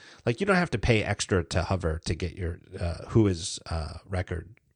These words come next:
made private. It's just part of the service that they offer, 'cause who wouldn't want it made private?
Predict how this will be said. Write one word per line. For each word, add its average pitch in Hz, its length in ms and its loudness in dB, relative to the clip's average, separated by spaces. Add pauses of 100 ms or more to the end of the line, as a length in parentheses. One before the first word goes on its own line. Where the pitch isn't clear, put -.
(140)
made 85 260 -4
private. 92 440 -2
It's 110 180 -4
just - 200 -6
part 123 240 4
of 107 60 2
the 101 60 0
service 98 360 2
that 80 120 -6
they 80 140 -2
offer, 82 400 -6
'cause 117 140 2
who 185 120 4
wouldn't 196 380 2
want 73 220 -8
it - 60 -16 (120)
made 87 240 -4
private? - 420 -8